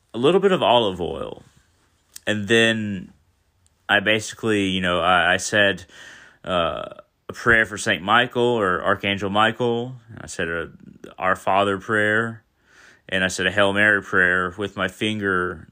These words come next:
just touching the water to make it holy, to make that vibration stick in the water to make it holy. And then I, uh, placed the Enochian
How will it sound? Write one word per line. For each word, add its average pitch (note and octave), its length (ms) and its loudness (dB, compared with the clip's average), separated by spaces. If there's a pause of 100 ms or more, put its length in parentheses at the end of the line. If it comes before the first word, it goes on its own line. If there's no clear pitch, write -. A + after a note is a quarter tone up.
(140)
just F#2+ 200 -12
touching G2 360 -8
the F#2+ 100 -6
water F2+ 600 -2 (520)
to - 140 -14
make F#2+ 160 -2
it - 80 -12
holy, F#2+ 640 -2 (320)
to - 100 -20
make F#2 280 -2
that F2+ 160 0
vibration F#2 760 0
stick - 640 -2 (160)
in F#2+ 100 -6
the F2 120 -6
water F#2 600 0 (360)
to G2 120 -12
make F2+ 220 -2
it D#2+ 80 -8
holy. E2+ 400 -12 (560)
And A2 240 2
then A2+ 320 4
I, G2+ 260 0
uh, F#2 160 -4
placed G#2+ 640 -6
the G2+ 220 -4
Enochian G#2 1000 -4